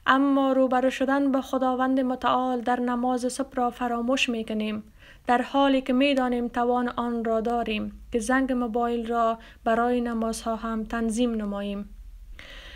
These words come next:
روزگار عجیبی است.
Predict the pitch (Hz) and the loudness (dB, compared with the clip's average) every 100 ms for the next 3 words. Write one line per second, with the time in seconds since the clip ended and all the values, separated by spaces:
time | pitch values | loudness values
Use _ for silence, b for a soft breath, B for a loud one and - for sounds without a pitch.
0 | B B B B - 247 277 262 277 277 | B B B B 0 4 6 6 4 6
1 | 302 302 294 269 269 302 285 269 254 240 | 6 6 6 2 4 4 4 4 4 2
2 | 240 | -2